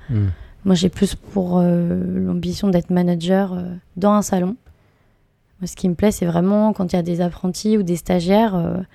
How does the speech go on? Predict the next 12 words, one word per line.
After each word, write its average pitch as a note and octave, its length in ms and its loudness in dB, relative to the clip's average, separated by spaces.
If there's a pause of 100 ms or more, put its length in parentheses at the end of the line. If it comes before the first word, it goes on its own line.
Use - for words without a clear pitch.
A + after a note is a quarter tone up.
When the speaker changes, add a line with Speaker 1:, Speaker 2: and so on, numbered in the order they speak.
(520)
Speaker 2:
de F3+ 120 -2
les G3+ 160 2
gérer, G3+ 560 0
de G#3 80 -4
leur F#3 140 0
apprendre F#3+ 340 -4
le F3+ 80 0
métier. G3+ 680 0
Euh, E3+ 280 -4 (960)
le, E3 420 -2
voilà, F3 260 4
c'est - 240 -8